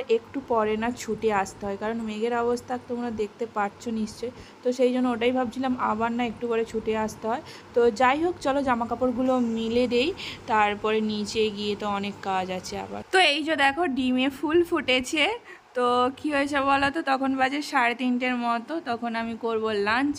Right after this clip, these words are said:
আর আজকে আমার দুপুরের লাঞ্চে হচ্ছে ডিমের পোচ আর মিষ্টি, মিষ্টি আছে, মিষ্টি খাবো আর ডিমের পোচ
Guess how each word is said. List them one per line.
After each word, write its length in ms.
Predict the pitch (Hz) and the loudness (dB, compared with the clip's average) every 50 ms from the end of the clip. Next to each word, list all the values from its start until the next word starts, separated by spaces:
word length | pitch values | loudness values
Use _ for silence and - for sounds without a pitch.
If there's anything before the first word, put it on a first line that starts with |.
| 285 262 | 0 0
আর 80 | 233 220 | 0 0
আজকে 180 | 214 208 - - 214 214 | -2 -4 -6 -8 -6 -6
আমার 120 | 220 220 196 | -6 -6 -6
দুপুরের 320 | 214 214 233 233 233 226 214 208 | -6 -6 -6 -4 -4 -4 -2 -2
লাঞ্চে 280 | 202 202 208 208 208 226 226 | -2 -4 -4 -4 -4 -4 -4
হচ্ছে 200 | 220 214 214 226 214 196 | -4 -4 -4 -6 -6 -4
ডিমের 340 | 214 214 208 214 214 208 208 - - - | -6 -6 -4 -4 -6 -6 -8 -10 -10 -4
পোচ 340 | 294 294 294 320 370 359 - - - - - - - - - - - - - - 202 | 0 2 4 4 2 0 -4 -12 -18 -18 -18 -18 -20 -20 -20 -20 -20 -8 -4 -2 -2
আর 80 | 202 202 214 208 226 | -2 -2 -4 -2 0
মিষ্টি, 400 | 247 277 277 277 - - 254 226 214 214 220 | 2 2 0 0 -4 -8 -8 -6 -6 -4 -2
মিষ্টি 340 | 233 247 247 - - 277 277 269 262 | -2 -2 -2 -2 -4 -2 -2 0 0
আছে, 180 | 262 254 269 285 285 254 254 | -2 -2 -4 -4 -2 0 0
মিষ্টি 300 | 254 247 226 - - 262 262 | 0 0 -2 -4 -8 -6 -4
খাবো 180 | 262 262 269 269 277 | -2 -2 -2 0 -2
আর 60 | 277 220 214 | -2 -2 -2
ডিমের 280 | 247 240 240 247 247 247 - | -2 0 0 0 -2 -4 -4
পোচ 180 | - 240 240 | -4 -4 -4